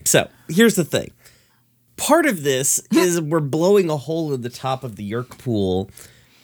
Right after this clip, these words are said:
Speaker 1: to expose them. Like, to, to strip back a layer of subterfuge that they are using against the general public. So, so why do that in the middle of the night?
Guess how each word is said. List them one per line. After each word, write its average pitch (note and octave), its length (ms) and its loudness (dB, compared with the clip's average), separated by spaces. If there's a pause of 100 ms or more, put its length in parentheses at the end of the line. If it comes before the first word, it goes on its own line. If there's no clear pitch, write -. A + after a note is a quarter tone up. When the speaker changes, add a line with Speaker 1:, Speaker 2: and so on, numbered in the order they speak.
(880)
Speaker 1:
to G3+ 300 4
expose C#3+ 840 0
them. - 240 -8 (840)
Like, A#2 460 -6
to, C3+ 240 0
to C3+ 240 -2
strip D#3+ 560 0
back D3 320 2
a C3+ 60 0
layer B2+ 480 2
of A2+ 200 -2
subterfuge A#2 840 -2
that G2+ 220 -12
they A#2 180 6
are A#2 100 4
using A2 480 2
against G2 380 0
the G#2+ 80 -2
general F#2 340 0
public. G2 640 -2 (720)
So, - 320 2
so - 180 2
why A#2 280 4
do A#2+ 200 -2
that A2+ 220 2
in A#2 80 -2
the A#2 60 2
middle A2 260 0
of G2 80 -4
the F#2+ 80 -4
night? G2 360 -2